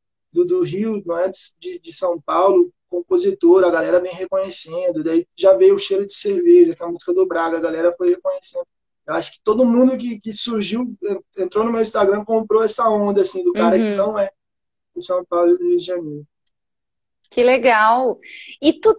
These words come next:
Speaker 2: tem,
Speaker 1: Sim.
Speaker 2: ah, as tuas composições favoritas? Ou, tipo, alguma que
Speaker 1: Tem.
Speaker 2: tu, "Ah, gravei, mas não curti muito"?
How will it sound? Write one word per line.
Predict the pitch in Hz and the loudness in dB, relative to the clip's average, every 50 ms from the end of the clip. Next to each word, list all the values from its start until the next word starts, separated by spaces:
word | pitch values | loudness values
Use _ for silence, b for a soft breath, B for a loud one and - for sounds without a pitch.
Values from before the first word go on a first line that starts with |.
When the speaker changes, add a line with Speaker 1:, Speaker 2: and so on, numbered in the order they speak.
| - - | 0 0
Speaker 2:
tem, | - 254 220 220 240 269 294 320 339 339 | 0 2 4 4 2 2 2 0 0 0
Speaker 1:
Sim. | 330 302 - - | -2 -2 0 2
Speaker 2:
ah, | - 247 240 240 240 233 233 233 | 4 6 6 8 8 8 8 6
as | 226 233 - - | 6 4 0 -2
tuas | - 233 220 220 - | 0 2 2 2 0
composições | - 254 233 - 233 220 208 - - 220 202 214 - - - | -2 -6 -2 0 2 2 2 0 -2 -4 -4 -4 -6 -10 -6
favoritas? | - - 226 202 214 196 185 196 196 185 165 170 214 285 359 - - 320 254 220 190 175 165 - _ _ _ _ _ _ _ _ _ _ _ _ _ _ _ _ _ | -2 2 2 2 2 2 2 2 4 4 4 2 2 0 0 -2 0 2 4 4 4 2 0 -6 _ _ _ _ _ _ _ _ _ _ _ _ _ _ _ _ _
Ou, | - 202 202 202 214 | 2 4 6 6 4
tipo, | 208 - - 247 226 226 - 214 | 4 2 2 2 2 4 4 2
alguma | 196 180 190 202 214 226 226 | 2 4 2 2 2 0 0
que | 294 285 294 | 0 -2 -2
Speaker 1:
Tem. | - | 0
Speaker 2:
tu, | 269 226 214 190 160 - _ _ _ _ - | 0 0 0 -2 -6 -10 _ _ _ _ 0
"Ah, | 254 330 311 247 | 2 2 2 4
gravei, | 202 208 202 202 202 214 247 277 | 4 4 4 4 4 4 2 2
mas | 349 370 349 | 2 0 0
não | 339 339 | -2 -2
curti | 339 330 277 262 - 320 294 | -4 -6 -8 -8 -8 -8 -6
muito"? | 277 269 262 262 262 254 233 202 226 - 170 147 147 175 | -4 -4 -4 -4 -4 -4 -6 -6 -8 -8 -8 -8 -10 -12